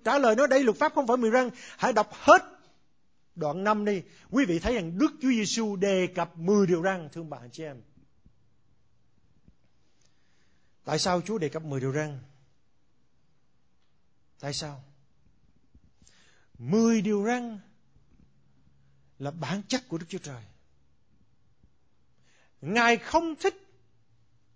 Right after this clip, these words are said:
trộm cắp. Ngài không thích thờ thần tượng. Ngài không thích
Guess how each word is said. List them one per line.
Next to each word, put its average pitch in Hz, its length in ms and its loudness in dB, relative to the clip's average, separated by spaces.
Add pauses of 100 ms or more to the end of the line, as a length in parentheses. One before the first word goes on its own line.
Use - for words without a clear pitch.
(1500)
trộm 185 200 -4
cắp. 330 180 -8 (1400)
Ngài 226 280 2
không 320 180 -2
thích 403 140 0 (680)
thờ 233 220 2
thần 220 180 -4
tượng. 220 360 -4 (640)
Ngài 226 280 0
không 311 160 -4
thích 381 160 -2